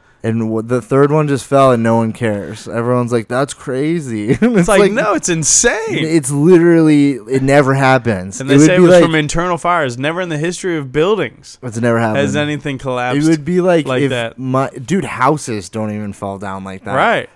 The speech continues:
Speaker 1: Meth labs explode, and the walls of houses stay standing.
Speaker 2: And then, like, there's so many different things. There's just evidence that you have to look at. And, um, <laughs> that's all I say. Like, I don't know. I'm not sitting here saying, like,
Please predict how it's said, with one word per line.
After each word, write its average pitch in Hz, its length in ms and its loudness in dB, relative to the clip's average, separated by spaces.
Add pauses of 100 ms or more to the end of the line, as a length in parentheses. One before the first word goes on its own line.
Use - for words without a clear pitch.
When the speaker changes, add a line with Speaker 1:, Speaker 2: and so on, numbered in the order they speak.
(120)
Speaker 1:
Meth 123 400 -2
labs 143 360 -2
explode, 104 1160 -4 (460)
and 120 160 0
the 120 80 6
walls 110 480 2
of 107 80 -6
houses 104 480 -6
stay 95 240 -12
standing. 95 640 -12 (400)
Speaker 2:
And 135 200 -4
then, 147 120 -4
like, 143 260 -6
there's 135 180 -4
so 160 200 -6
many 151 180 -6
different 131 400 -8
things. 135 220 -10
There's 120 180 -6
just 180 240 -8
evidence 135 400 -6
that 113 140 -16
you 117 340 -8
have 113 300 -10
to 107 400 -10 (500)
look 135 320 -6
at. 104 240 -12 (140)
And, 120 340 -8
um, 104 600 -6
<laughs> - 40 -20 (460)
that's 151 300 -2
all 180 160 0
I 175 120 0
say. 143 180 -6
Like, 107 180 -8
I 143 140 -4
don't 208 180 -6
know. 127 160 -10
I'm 165 120 -14
not 180 160 -8
sitting 143 200 -10
here 131 140 -6
saying, 120 240 -10
like, 101 180 -14